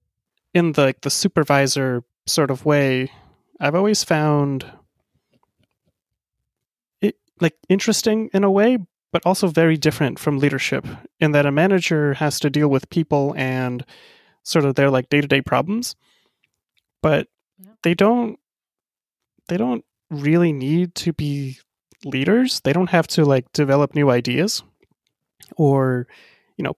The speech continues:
Speaker 1: put their reputation on the line to, you know, promote some person or do, do anything. They're just these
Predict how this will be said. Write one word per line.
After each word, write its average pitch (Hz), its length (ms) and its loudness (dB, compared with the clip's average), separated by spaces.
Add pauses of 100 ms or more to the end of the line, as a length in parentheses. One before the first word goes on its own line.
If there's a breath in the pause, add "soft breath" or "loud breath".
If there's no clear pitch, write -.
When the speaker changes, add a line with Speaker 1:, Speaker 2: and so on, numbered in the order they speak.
Speaker 1:
put - 160 -2
their 180 80 0
reputation 160 580 0
on 139 120 0
the 135 100 2
line 131 480 0
to, 123 600 0 (1300 soft breath)
you 156 80 -6
know, - 100 -12 (120)
promote 147 320 0
some 139 200 -2
person 160 400 -2
or 135 80 -2
do, 147 360 0 (100)
do 165 140 2
anything. 160 560 0
They're 156 160 2
just 147 340 -2
these 135 380 -4